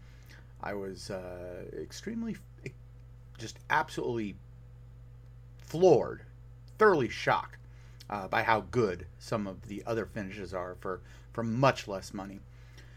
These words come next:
But it's good. Uh, it is still, it is a great, there's a reason why it's, uh, uh,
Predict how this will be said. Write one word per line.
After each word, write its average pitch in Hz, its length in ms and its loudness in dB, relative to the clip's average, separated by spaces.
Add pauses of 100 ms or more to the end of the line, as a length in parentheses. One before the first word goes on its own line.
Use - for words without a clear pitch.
(300)
But 123 260 4 (2000)
it's 185 140 2
good. 196 320 10 (1600)
Uh, 92 360 -8 (400)
it 160 100 4
is 165 220 8
still, 143 420 8
it 120 400 2
is 139 220 4
a 151 100 6
great, 117 560 0
there's 107 160 0
a 110 60 2
reason 127 340 0
why 113 240 4
it's, 104 400 0
uh, 95 400 -2 (500)
uh, 92 60 -10